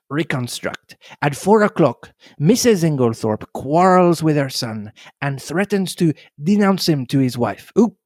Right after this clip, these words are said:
by the way, overheard the greater part of the conversation. Hmm? At four thirty, Missus Inglethorpe, in consequence of a conversation on the validity of wills, makes a will in favor of her husband,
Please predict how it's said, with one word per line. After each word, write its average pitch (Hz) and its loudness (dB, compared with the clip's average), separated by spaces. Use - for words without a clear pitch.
by 143 0
the 160 2
way, 139 4
overheard 160 4
the 127 -4
greater 160 0
part 131 -6
of 156 -2
the 147 -2
conversation. 117 -10
Hmm? 139 -6
At 135 -6
four 147 -2
thirty, 233 2
Missus 202 2
Inglethorpe, 160 0
in 175 -2
consequence 180 -2
of 190 2
a - -2
conversation 143 -4
on 131 -6
the 127 -2
validity 147 -2
of 117 -2
wills, 214 2
makes 180 -2
a 208 2
will 147 2
in 262 0
favor 185 2
of 156 2
her 147 0
husband, 180 -2